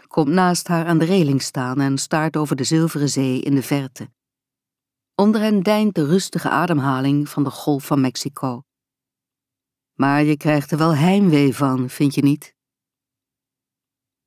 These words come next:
Dat is het enige wat de hele bemanning gemeen heeft. Ze komen van over de hele wereld,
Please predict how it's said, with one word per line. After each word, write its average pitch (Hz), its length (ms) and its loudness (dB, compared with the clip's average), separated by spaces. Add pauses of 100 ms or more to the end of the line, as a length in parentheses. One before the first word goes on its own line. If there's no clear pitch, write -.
(120)
Dat - 340 -2
is 180 140 0
het 160 140 -6
enige 196 400 -2
wat 170 160 -2
de 156 60 -4
hele 175 360 -2
bemanning 151 480 0
gemeen 127 340 -2
heeft. 123 420 -10 (560)
Ze - 160 -8
komen 220 320 4
van 196 140 2
over 196 200 2
de 180 60 4
hele 233 320 6
wereld, 143 500 0